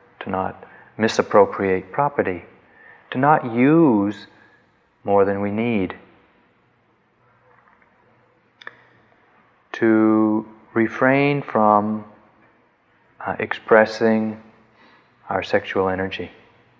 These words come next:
to refrain from sexual contact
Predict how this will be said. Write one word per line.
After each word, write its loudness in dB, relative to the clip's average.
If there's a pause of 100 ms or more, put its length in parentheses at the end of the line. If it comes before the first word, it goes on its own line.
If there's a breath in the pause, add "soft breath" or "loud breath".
(760)
to -8
refrain -6
from -8
sexual -4
contact -4